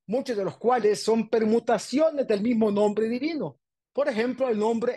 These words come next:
Elohim tiene ciento veinte permutaciones, y como es un nombre que también denota juicio divino, los años se redujeron a ese número,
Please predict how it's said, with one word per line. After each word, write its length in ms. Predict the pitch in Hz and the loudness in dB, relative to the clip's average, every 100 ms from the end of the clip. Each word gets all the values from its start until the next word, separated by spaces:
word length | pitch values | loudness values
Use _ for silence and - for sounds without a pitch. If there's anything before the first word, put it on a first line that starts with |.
| 208 | 0
Elohim 500 | 220 165 165 214 233 _ _ _ - | 0 0 -2 -4 -8 _ _ _ -10
tiene 240 | 196 220 | -4 -4
ciento 460 | - 269 269 254 226 | -4 -4 -2 -2 0
veinte 360 | 247 254 240 | -2 -2 -6
permutaciones, 1040 | 220 196 185 180 165 - 196 156 117 _ _ - | -4 -4 -4 -4 -8 -4 -4 -4 -8 _ _ -20
y 80 | 160 | -10
como 320 | 180 175 254 | -6 -2 -4
es 100 | 269 | -4
un 120 | 277 | -4
nombre 440 | 226 247 226 185 170 | -2 -2 -2 -4 -6
que 120 | 165 | -10
también 400 | 160 156 208 240 | -8 -4 0 2
denota 520 | 214 180 208 208 185 | 2 2 -2 -2 -8
juicio 440 | - 254 269 - 190 | -4 -2 -2 -2 -2
divino, 600 | 175 180 202 165 220 - _ _ _ - | -2 -2 -2 0 -4 -6 _ _ _ -4
los 260 | 185 - | -4 -2
años 300 | 302 320 302 | -2 -2 -2
se 100 | 254 | -2
redujeron 720 | 214 202 190 233 262 240 233 - | -2 -2 -2 -2 0 0 -4 -6
a 180 | 180 196 | -4 -2
ese 220 | 208 220 | -2 -4
número, 440 | 226 240 156 131 | -4 -4 -6 -10